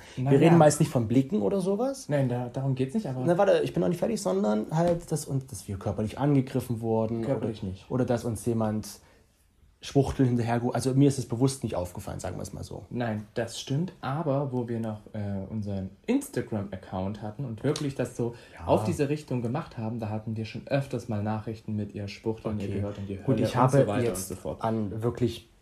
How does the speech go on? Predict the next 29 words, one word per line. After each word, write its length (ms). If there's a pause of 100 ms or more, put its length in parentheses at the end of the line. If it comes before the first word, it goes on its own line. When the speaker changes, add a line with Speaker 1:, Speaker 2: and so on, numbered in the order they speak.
(120)
Speaker 2:
reelle 380
Dinge 240
gedacht. 360
Speaker 1:
Das 220
ist 260
genauso 420
reell, 380
weil 120
Speaker 2:
Ja. 60
Speaker 1:
es 60
ist 120
ein 60
Angriff. 580
Speaker 2:
Ja, 180
aber 140
ich 100
meine 200
jetzt, 200
wo 100
man 140
auch 200
wirklich, 400
wo 60
mir 140
jemand 240
gegenübersteht 640
und 120
das 420 (220)
sagt. 540